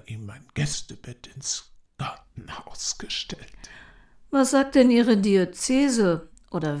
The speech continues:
Speaker 2: wie immer Ihre Verwaltung heißt, dazu?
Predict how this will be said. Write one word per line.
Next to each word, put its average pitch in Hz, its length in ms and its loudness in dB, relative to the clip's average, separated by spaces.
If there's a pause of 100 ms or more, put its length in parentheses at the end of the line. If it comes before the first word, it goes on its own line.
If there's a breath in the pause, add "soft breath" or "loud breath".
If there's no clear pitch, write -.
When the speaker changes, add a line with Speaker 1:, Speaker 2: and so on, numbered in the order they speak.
(100)
Speaker 2:
wie 160 140 -6
immer 135 240 -6
Ihre 143 220 -6
Verwaltung 170 600 -2
heißt, 160 480 -4
dazu? 175 460 -4